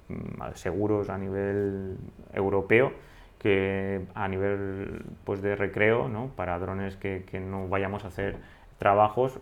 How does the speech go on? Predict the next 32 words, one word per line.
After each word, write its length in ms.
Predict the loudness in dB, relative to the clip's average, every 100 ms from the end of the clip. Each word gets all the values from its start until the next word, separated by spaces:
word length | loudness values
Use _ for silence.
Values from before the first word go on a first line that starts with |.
| -2
podemos 280 | 0 0
encontrar 240 | 0 0 0
entre 200 | 0 -2
quince 300 | 0 -2 -2
y 20 |
treinta 320 | -2 -2 0
euros. 260 | 2 2 -2 -8 -12 0
Y 40 |
luego, 240 | 6 6 6
si 240 | 2 0 0
vamos 240 | 0 0
a 20 |
hacer 140 | 0 4
trabajos, 340 | 4 4 0
podemos 400 | 2 0 0 -4 -4
hacer 320 | -4 0 -2
seguros 520 | 2 2 4 2 0 -4 -18 0
de 160 | 4 6
días, 420 | 6 4 0 -16 _ -12
que 80 | -10
esto 260 | -2 0
es 80 | 2
muy 160 | 2 0
interesante 480 | 0 0 0 -2
porque 220 | 0 0 0
lo 100 | -2
podemos 220 | -4 -4
enfocar 300 | -4 -2 -2
así: 220 | -4 -6
coger 280 | -6 -4 -4
un 120 | -4
seguro, 500 | -4 -2 0 0 -4